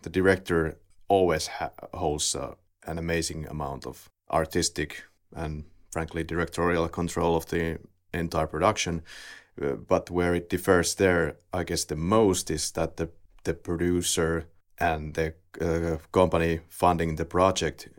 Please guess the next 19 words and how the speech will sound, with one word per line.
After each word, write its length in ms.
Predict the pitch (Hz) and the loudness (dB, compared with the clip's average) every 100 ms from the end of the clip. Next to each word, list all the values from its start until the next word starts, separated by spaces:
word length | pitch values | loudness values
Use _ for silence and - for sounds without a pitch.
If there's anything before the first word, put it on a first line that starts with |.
| _ - | _ -12
has 400 | 87 85 80 - | -4 0 0 0
more 420 | 85 78 78 78 - _ _ | -2 -2 -2 -6 -12 _ _
control 680 | 90 78 - 87 76 71 73 - _ - | -4 -4 -2 -2 0 -2 -8 -14 _ -4
than 160 | 85 | -4
you 180 | 80 78 | -2 -4
would 160 | 80 71 | -6 -8
have 560 | - 78 71 69 - - - - | -8 -8 -8 -12 -16 -16 -20 -18
i-, 140 | 80 - - - - | -16 -14 -16 -14 -10
i-, 140 | 85 - | -10 -8
in 160 | 85 78 | -8 -6
a, 80 | |
what 200 | 73 76 | -6 -6
is 180 | 76 - | -4 -4
called 340 | - 78 71 80 | -4 -6 -6 -8
an 200 | 76 80 - _ - | -10 -14 -20 _ -14
kind 160 | 82 | -14
of 100 | - | -6
authoristic 1040 | - 87 - 78 78 76 - 78 - - - - - | 0 0 0 -2 -2 -2 -2 -6 -10 -16 -20 -20 -12
production. 640 | - 87 85 80 - 76 | -4 0 0 0 -2 -4